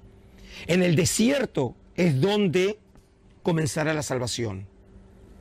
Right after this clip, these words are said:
Y probablemente por eso ellos estaban aquí. Porque ellos renegaban de la aristocracia de Jerusalén, del templo, de la corrupción, tanto sea moral como ritual,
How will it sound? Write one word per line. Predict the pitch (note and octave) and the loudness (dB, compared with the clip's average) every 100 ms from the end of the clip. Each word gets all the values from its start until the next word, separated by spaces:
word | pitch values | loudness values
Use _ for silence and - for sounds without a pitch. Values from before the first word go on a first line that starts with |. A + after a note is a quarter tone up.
| - - - - - | -20 -20 -20 -10 -2
Y | |
probablemente | D#3 F#3 A3 G3+ A3+ A3 | 2 2 2 2 2 0
por | F#3 G3 | 0 0
eso | A3 | 0
ellos | F#3+ D3 | -2 -4
estaban | - A#2+ G#2 | -4 -4 -4
aquí. | F#2+ F#2 G2 - - - - - - - - - - | -6 -8 -12 -16 -20 -20 -20 -20 -20 -20 -18 -10 -2
Porque | G3 - G#3 | 0 2 0
ellos | A#3 A#3 A#3+ - - - - - | 2 0 -2 -6 -12 -20 -20 -4
renegaban | F3+ G3 F#3+ E3 A3+ A#3 E3 B2 A#2+ - _ - - - - | 0 2 2 2 0 0 -2 -4 -12 -18 _ -20 -20 -14 -2
de | D#3+ | 0
la | D#3+ | 2
aristocracia | D3+ - E3 D#3+ F3 - D3 | 0 -2 -2 0 -2 0 -2
de | |
Jerusalén, | A#2+ B2+ A#2+ A#2+ A#2 G2+ G#2 - - - - | -2 -4 -4 -4 -4 -6 -10 -14 -20 -18 -2
del | C3+ D3+ B2 | 0 2 2
templo, | F3+ E3+ D3+ G#2 F#2+ - - - - - - - - - - - | 0 2 0 -2 -4 -10 -20 -20 -20 -20 -20 -20 -20 -20 -16 -2
de | E3 | 2
la | E3+ | 2
corrupción, | F3 F3 E3 - G3 G#3+ A3 C4 - - | 2 2 0 2 2 2 0 -2 -6 -6
tanto | - F#3+ G3+ | -2 0 0
sea | - G3 | 0 0
moral | F3+ E3+ E3 F3+ G#3+ C4 D#4 - | 2 2 2 2 0 -2 -6 -10
como | - F3+ E3+ | -2 0 0
ritual, | D#3+ A#2+ G3 G#3+ D#3 B2+ | -2 -2 0 0 -2 -6